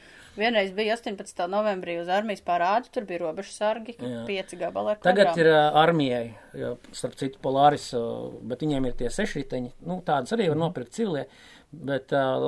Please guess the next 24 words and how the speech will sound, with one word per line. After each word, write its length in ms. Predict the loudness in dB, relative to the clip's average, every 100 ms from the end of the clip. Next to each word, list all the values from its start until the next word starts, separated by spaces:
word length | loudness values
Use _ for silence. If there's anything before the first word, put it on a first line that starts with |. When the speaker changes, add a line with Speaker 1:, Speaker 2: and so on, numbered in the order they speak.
| 0
Speaker 2:
Latvijas 400 | 0 0 0 4
armijai, 480 | 4 6 2 2 0
ā, 520 | -2 -2 -2 -2 -4
milzīgs 640 | -6 0 6 6 6 -4 -6
parks 300 | -8 -6 -10
šobrīd 440 | -8 -6 -8 -6
ir, 120 | -2
ā, 160 | -2 -2
un 280 | -2 -2 -2
aug 380 | 0 2 2 0 -12
visu 160 | -18 -12
laiku. 300 | -8 -8 -10 _ -20 -20 -20 _ _
Jo 200 | -8 -6 -2
tā 240 | 2 2
ir 40 |
tā 140 | 4 2
tehnika, 460 | 4 2 2 -2 -6
kas 220 | -10 -6
tieši 320 | 0 0 2
mūsu 300 | 2 2 2 0
mežiem, 460 | 0 2 0 -2
mums 360 | -8 -4 -4 -2
mežā 340 | -2 2 2 0
tanks 460 | 0 0 -2 -8